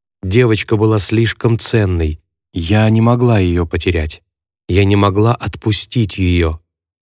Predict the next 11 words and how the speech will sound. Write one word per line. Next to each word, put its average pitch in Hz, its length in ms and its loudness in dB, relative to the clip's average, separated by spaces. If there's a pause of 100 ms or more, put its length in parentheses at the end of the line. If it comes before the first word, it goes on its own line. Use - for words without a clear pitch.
(640)
И 110 60 -4
действительно, 98 680 0
прежде 92 360 -2
чем 90 220 -2
я 87 260 -2
копнула 92 580 0
слишком 87 480 -2
глубоко, 85 680 -2 (520)
она 101 280 2
назвала 98 540 2
мне 90 400 -2